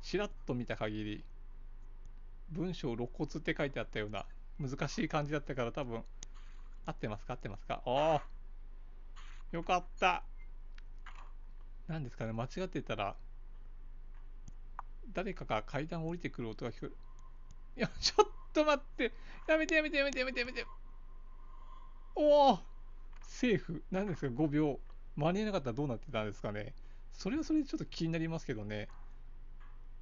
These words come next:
ちょっと、<laughs> どこ？これ動いてるの？おお。戻ってこれた。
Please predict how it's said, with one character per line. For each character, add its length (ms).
ち 200
ょ 40
っ 20
と、 60
<laughs> 0
ど 120
こ？ 340
こ 80
れ 120
動 140
い 80
て 140
る 80
の？ 100
お 420
お。 80
戻 240
っ 20
て 180
こ 120
れ 80
た。 240